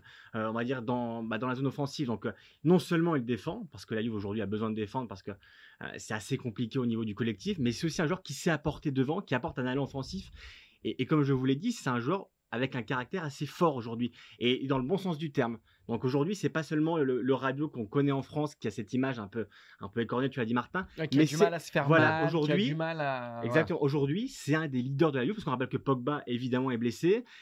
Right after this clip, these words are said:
Speaker 1: Il y a beaucoup de blessés à Juve, ils en sont à douze aujourd'hui, et Rabiot,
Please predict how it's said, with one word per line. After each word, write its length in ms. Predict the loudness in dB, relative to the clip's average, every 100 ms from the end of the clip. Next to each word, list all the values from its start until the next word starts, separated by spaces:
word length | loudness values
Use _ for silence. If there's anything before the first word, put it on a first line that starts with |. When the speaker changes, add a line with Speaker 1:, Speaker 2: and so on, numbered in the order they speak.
| -2
Speaker 1:
Il 60 | 0
y 20 |
a 40 |
beaucoup 340 | 2 2 2 0
de 40 |
blessés 220 | 0 0
à 20 |
Juve, 100 | -2
ils 60 | -2
en 40 |
sont 160 | -2 -2
à 80 | -2
douze 240 | -2 0
aujourd'hui, 420 | 0 0 0 0 -4 -16 0
et 100 | 4
Rabiot, 580 | 4 2 0 0 0 -2